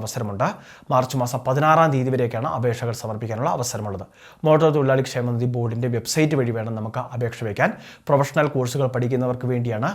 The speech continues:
സൗജന്യമായിട്ട് തന്നെ ഈ ഫണ്ട് ഉപയോഗിച്ച് നമുക്ക് ലാപ്ടോപ്പുകൾ വിതരണം ചെയ്യുന്നത്. നാലാമത്തെ മറ്റൊരു പ്രധാനപ്പെട്ട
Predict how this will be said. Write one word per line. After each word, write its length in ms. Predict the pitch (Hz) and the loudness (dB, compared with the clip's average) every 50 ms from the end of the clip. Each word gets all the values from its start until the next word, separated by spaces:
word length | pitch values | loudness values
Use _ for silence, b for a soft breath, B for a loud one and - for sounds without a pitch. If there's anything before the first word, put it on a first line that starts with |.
| - - | -4 0
സൗജന്യമായിട്ട് 760 | - 139 139 147 135 185 185 170 143 135 123 120 120 117 113 117 113 | 2 4 4 6 6 6 6 6 4 2 0 0 -2 -2 -4 -4 -4
തന്നെ 180 | 113 120 151 214 B B B B B B B 170 | -2 -2 -2 -2 B B B B B B B 4
ഈ 40 | 170 156 - | 4 4 4
ഫണ്ട് 220 | 135 139 147 135 147 | 2 2 2 2 2
ഉപയോഗിച്ച് 500 | 127 131 127 120 123 120 120 120 156 156 165 160 127 | 2 2 0 0 0 0 0 0 0 0 0 -2 -2
നമുക്ക് 260 | 120 123 120 123 117 107 110 | -2 -2 -2 -2 -4 -2 0
ലാപ്ടോപ്പുകൾ 560 | 120 123 127 - - 143 123 120 131 143 190 180 151 | 0 -2 -2 -2 -4 -6 -4 -4 -2 -2 -2 -2 -2
വിതരണം 320 | 127 120 107 107 113 110 104 - | -2 -2 -4 -4 -6 -6 -6 -6
ചെയ്യുന്നത്. 340 | 113 107 107 104 101 95 92 - _ - 208 | -6 -6 -6 -6 -6 -10 -12 -6 _ 10 12
നാലാമത്തെ 400 | 214 220 233 233 240 233 240 208 180 | 12 12 12 10 8 6 6 4 4
മറ്റൊരു 260 | 170 170 - 190 175 156 | 4 4 4 4 4 4
പ്രധാനപ്പെട്ട 360 | 160 151 151 147 143 143 139 | 4 4 4 4 4 2 2